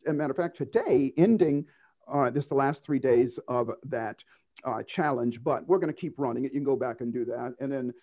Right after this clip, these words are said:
uh, Daniel and I are going to be releasing our programs here in just about a month, but you can, you can find us, uh, uh, and, and find more about that at the brain revolution dot com, the brain revolution dot com. Uh, but lastly, I wanna say,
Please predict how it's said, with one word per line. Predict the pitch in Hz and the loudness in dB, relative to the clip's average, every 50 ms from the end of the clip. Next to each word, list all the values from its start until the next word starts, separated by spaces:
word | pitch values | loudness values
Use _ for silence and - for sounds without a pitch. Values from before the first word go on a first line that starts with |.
| _ _ _ _ _ | _ _ _ _ _
uh, | - 143 135 135 | -6 -6 -4 -4
Daniel | 135 151 156 156 147 147 143 | -2 -2 -2 -2 -2 -2 -2
and | 143 143 | -2 -2
I | 143 143 | -2 0
are | 135 139 | -2 -2
going | 135 135 139 139 135 | -2 -2 -2 -2 -4
to | - | -4
be | 123 139 139 | -4 -4 -2
releasing | 131 131 127 127 127 131 - - 131 120 | -2 0 0 0 0 -2 -2 -4 -6 -4
our | 123 120 | -4 -6
programs | - - 175 170 175 165 143 123 107 123 120 - | -4 0 0 0 2 0 -2 -2 -4 -4 -8 -8
here | - 156 135 127 127 | -6 -4 0 0 0
in | 120 117 | 0 -2
just | 120 135 - | -4 -8 -8
about | 131 117 117 117 | -8 -8 -6 -6
a | 117 | -6
month, | 117 135 165 147 127 - | -4 -4 -4 -4 -4 -8
but | 139 - - | -10 -12 -10
you | 214 | -12
can, | - 262 254 180 - | -8 -8 -8 -8 -6
you | 202 214 | -8 -8
can | 214 233 190 - | -4 -4 -6 -6
find | - 165 139 139 127 123 | -4 -4 -4 -4 -2 -2
us, | - 117 - - - | -4 -4 -6 -8 -10
uh, | - 127 104 - - _ _ _ _ _ _ _ - | -8 -8 -8 -10 -12 _ _ _ _ _ _ _ -8
uh, | 127 117 123 123 123 120 117 117 | -8 -6 -6 -6 -6 -6 -8 -6
and, | 135 143 131 113 | -6 -6 -6 -6
and | 117 139 139 139 | -6 -8 -6 -4
find | 165 160 147 139 | -4 -2 -2 -2
more | 147 139 131 | -2 -2 -2
about | 127 131 127 117 117 | -2 -2 -4 -4 -4
that | - 127 123 | -4 -6 -6
at | 117 120 | -6 -8
the | 123 | -8
brain | - 135 135 127 120 117 | -6 -4 -4 -2 -2 -4
revolution | 113 117 113 113 113 113 - - 117 110 | -6 -8 -8 -6 -6 -8 -8 -8 -10 -12
dot | 117 92 - - | -12 -12 -14 -14
com, | - - 127 120 113 117 117 120 - | -14 -14 -12 -12 -14 -14 -18 -12 -10
the | 156 151 127 | -8 -8 -6
brain | 113 127 131 123 117 117 | -6 -6 -4 -4 -4 -4
revolution | 117 117 101 117 110 110 110 - 104 113 | -4 -4 -6 -6 -8 -10 -10 -10 -10 -8
dot | - 95 90 - | -8 -10 -10 -10
com. | - 147 127 127 - - _ _ _ - - _ | -10 -10 -10 -10 -12 -16 _ _ _ -20 -16 _
Uh, | - 160 160 151 143 135 - - - 139 | -4 -2 -2 -2 -2 -4 -8 -10 -8 -4
but | - 170 175 170 | -4 -2 0 0
lastly, | 214 311 370 349 - 196 175 151 | 0 0 0 -2 0 2 2 2
I | |
wanna | 147 156 160 151 135 | 4 2 2 2 0
say, | - - 214 214 190 123 104 113 139 | 0 2 2 2 2 2 -2 -4 -6